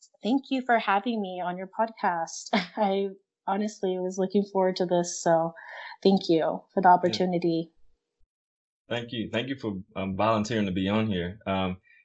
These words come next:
Speaker 2: not gonna lie, it was tough to find a six who was, like, willing to, you know,
Speaker 1: Mm-hmm.
Speaker 2: come on here. So I think it's great because what's interesting is that,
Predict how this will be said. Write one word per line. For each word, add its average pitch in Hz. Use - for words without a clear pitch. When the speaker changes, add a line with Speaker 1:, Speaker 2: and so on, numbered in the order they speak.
Speaker 2:
not 104
gonna 117
lie, 117
it 110
was 131
tough 139
to -
find 123
a 117
six 135
who 120
was, 110
like, 107
willing 123
to, 107
you 226
know, 220
Speaker 1:
Mm-hmm. 233
Speaker 2:
come 120
on 117
here. 107
So 95
I 101
think 135
it's 110
great 110
because 107
what's 113
interesting 107
is 98
that, 101